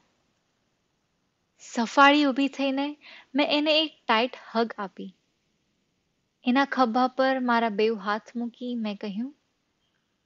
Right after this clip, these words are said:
"ગૌતમી, યાર, I am so happy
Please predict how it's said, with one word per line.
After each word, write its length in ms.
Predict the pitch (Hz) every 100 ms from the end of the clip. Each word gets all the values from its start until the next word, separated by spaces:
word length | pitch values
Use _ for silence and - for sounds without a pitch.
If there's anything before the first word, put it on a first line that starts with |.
| _ -
"ગૌતમી, 580 | 214 220 214 226 262 339 _ _ _ _ _ _ _ -
યાર, 240 | 247 277 - 254
I 40 |
am 80 | 254
so 360 | 254 - - 285
happy 480 | 311 254 240 -